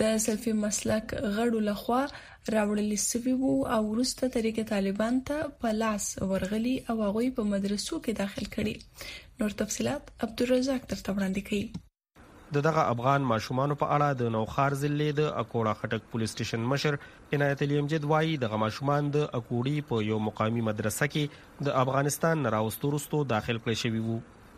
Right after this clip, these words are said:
Speaker 2: دی وایي د ماشومانو په اړه عدالت ته هغه وخت درخواست ورسېدو کله چې د ماشومانو په راوستلو کې ککړ عزت الله نومي تن او د مدرسې د منتظمینو ترمنځ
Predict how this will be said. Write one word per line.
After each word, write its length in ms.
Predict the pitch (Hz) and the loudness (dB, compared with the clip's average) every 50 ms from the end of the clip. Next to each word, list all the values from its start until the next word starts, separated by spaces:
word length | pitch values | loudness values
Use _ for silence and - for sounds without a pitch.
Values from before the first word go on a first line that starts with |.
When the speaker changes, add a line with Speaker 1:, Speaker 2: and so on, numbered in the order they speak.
| - - 143 | -10 -2 2
Speaker 2:
دی 80 | 135 151 151 | 2 2 4
وایي 180 | 147 156 165 165 156 | 4 2 2 2 0
د 80 | 135 113 110 | 0 0 0
ماشومانو 420 | 110 - - 135 131 139 143 147 | -2 -2 -2 -2 0 0 0 0
په 100 | - 151 139 139 | 0 0 2 2
اړه 240 | 147 147 147 143 123 113 | 2 2 0 0 0 0
عدالت 280 | 113 107 107 113 110 - | 0 0 0 0 -2 -2
ته 80 | - 113 107 | -4 0 0
هغه 200 | 131 139 143 147 151 | 2 2 2 2 0
وخت 160 | 151 139 135 127 117 | 0 0 -2 -2 -4
درخواست 440 | 104 - - 120 110 107 107 - - | -4 -2 0 0 0 0 -2 -2 -2
ورسېدو 380 | 131 143 143 - 160 151 147 151 147 - - - - - - - - | -2 -2 -2 -2 -2 0 0 0 0 -2 -6 -14 -20 -20 -20 -6 -2
کله 180 | - 175 165 156 | 0 0 0 0
چې 120 | - 127 117 | 0 -2 0
د 80 | 113 | 0
ماشومانو 440 | 110 110 104 117 117 131 139 147 147 139 156 | 0 0 0 0 0 0 0 0 0 0 0
په 140 | 151 143 127 | 0 2 2
راوستلو 440 | 110 107 107 - - - 139 139 143 - | 2 0 0 -4 -4 -2 -2 -2 -2 -2
کې 180 | 156 151 - | -2 -4 -4
ککړ 400 | - 113 - - 113 113 - 110 | -4 -6 -2 -2 -2 0 0 -2
عزت 180 | 110 110 104 - 113 | -2 -2 -2 -2 0
الله 260 | 110 113 123 127 139 147 | 2 2 2 2 2 2
نومي 140 | 147 147 143 - | 0 0 2 2
تن 160 | 143 139 147 143 - - - - - - - - - 143 | 2 2 0 -2 -6 -14 -20 -20 -20 -20 -4 0 2 2
او 20 | 143 139 147 | 2 2 0
د 60 | 147 147 | 0 0
مدرسې 440 | 143 147 143 139 - 170 165 160 147 | 0 0 0 0 0 0 0 0 0
د 120 | 131 117 113 | 0 0 -2
منتظمینو 600 | 113 110 - 110 107 113 113 127 143 147 151 143 | -4 -4 -4 -4 -2 -2 0 0 0 0 0 0
ترمنځ 880 | 147 147 143 151 147 143 139 147 139 139 - - - - - - - 131 | 0 0 2 0 0 2 2 2 2 0 -2 -10 -20 -20 -18 -12 -8 -2